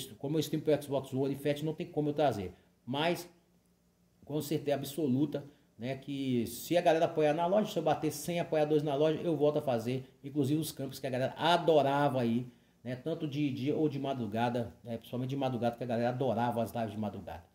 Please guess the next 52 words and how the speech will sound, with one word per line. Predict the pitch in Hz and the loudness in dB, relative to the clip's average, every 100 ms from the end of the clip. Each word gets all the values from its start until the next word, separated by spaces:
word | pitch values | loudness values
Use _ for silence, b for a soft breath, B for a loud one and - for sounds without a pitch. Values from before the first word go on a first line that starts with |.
| b b - | b b -12
Eu | 127 | -4
também | 143 147 143 | 0 2 2
gostava | 139 139 139 120 | 0 0 0 0
muito, | 120 131 | 0 0
era | 123 | 0
muito | 117 - | 0 -2
legal, | 117 85 82 - - | -6 -8 -12 -16 -16
aqui | 113 - | -14 -6
no | 143 143 | 0 0
YouTube. | 127 92 85 | 0 -4 -8
Mas | 113 196 214 | 2 4 6
se | |
você | 226 214 | 4 4
quer | 202 185 | 6 6
jogar | 180 175 175 - - - | 8 6 6 2 -10 -12
um | |
Fortnite | 151 180 165 160 156 156 160 | 0 2 2 2 2 0 2
aí | 160 160 B B | 0 0 B B
com | - | -2
a | 151 | -2
gente, | 127 180 185 | 2 0 4
é | 185 | 2
só | - 175 185 - | 4 4 4 0
colar | 175 165 165 | 0 4 4
no | |
canal | 160 156 151 | 6 4 6
Jean | 156 | 4
Top | 147 147 143 | 2 0 4
setenta, | 202 196 196 208 208 196 B B - | 4 4 4 2 2 -2 B B -6
né, | 151 | -2
galera, | 175 160 147 127 | 4 6 6 4
que | 123 | 2
é | 147 | 2
onde | 147 | 4
eu | 151 135 | 4 2
tô | 131 151 | 2 0
na | |
Twitch | 147 151 151 147 | 0 2 2 2
agora, | 160 147 190 202 - - | 0 6 8 6 2 -6
né, | 113 143 | -6 -2
recentemente, | 147 147 147 139 147 147 - b b b | -2 -2 -4 -2 -2 -2 -8 b b b
né, | 135 | -8
afiliei | 135 143 147 | -6 -2 0
o | 147 | 2
canal, | 160 156 185 180 | 2 2 2 2
mais | 160 135 | 2 2
uma | 147 | 0
conquista, | 147 151 - 214 214 190 | 0 -4 0 0 2 2
né, | 180 | 2
comprei | 175 147 139 139 | 0 -2 0 -2
o | |
monitor, | 139 147 143 160 196 208 | 2 0 0 2 2 2